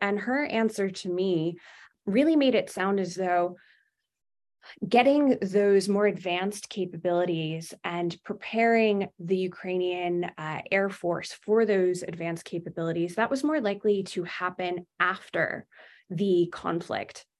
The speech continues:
uh, had come to a fold. And she specifically said whether that was through negotiated settlement or whether that was from Ukrainian success against Russian, uh,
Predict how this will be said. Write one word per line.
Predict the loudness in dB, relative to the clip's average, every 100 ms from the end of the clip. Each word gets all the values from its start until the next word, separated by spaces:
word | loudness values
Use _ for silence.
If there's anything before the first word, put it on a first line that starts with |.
| _
uh, | -6 -4
had | -2 -4 -4
come | -4 -4
to | -2
a | -4
fold. | -4 -4 -4 -4
And | -6
she | -4 -6
specifically | -6 -6 -6 -4 -4
said | -2 2 2 2
whether | 0 0 -2
that | -4
was | -8 -8
through | -4 0
negotiated | 0 0 -2 -2 -4 -4 -6
settlement | -4 -2 0 2 2 0 0
or | -2
whether | 0 0 -2
that | 0 -2 -2
was | -2 -4 -6
from | -4 -2 0
Ukrainian | 0 -2 -6 -4 -2 0 -2
success | -6 -12 -14 -6 -4 -4 -10 -20 -20 -20 -20 -6
against | -4 -2 -2 -2 -4 -10
Russian, | -8 -2 -2 -4 -8 -6 -6
uh, | -6 -8 -8